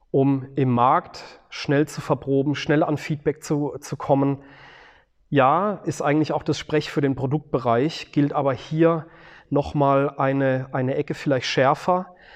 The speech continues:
einfach aufgrund der Tatsache, dass ich mehrere Parteien habe, die auf der Plattform interagieren sollen.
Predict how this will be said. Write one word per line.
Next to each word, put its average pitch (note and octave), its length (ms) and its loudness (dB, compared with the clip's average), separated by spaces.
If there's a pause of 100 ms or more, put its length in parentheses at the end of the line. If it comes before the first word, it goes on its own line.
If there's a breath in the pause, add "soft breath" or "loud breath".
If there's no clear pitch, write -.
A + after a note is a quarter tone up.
(200 loud breath)
einfach C#3+ 320 -2
aufgrund C#3+ 420 0
der C3+ 80 0
Tatsache, C#3 880 -2
dass C3 240 -2
ich - 280 -10 (800)
mehrere C#3 560 -2
Parteien C#3 600 -2
habe, C#3 260 0
die C3 100 -2
auf C3 140 -4
der C3+ 100 -2
Plattform C3 580 -2
interagieren C3+ 640 -2
sollen. D#3+ 420 0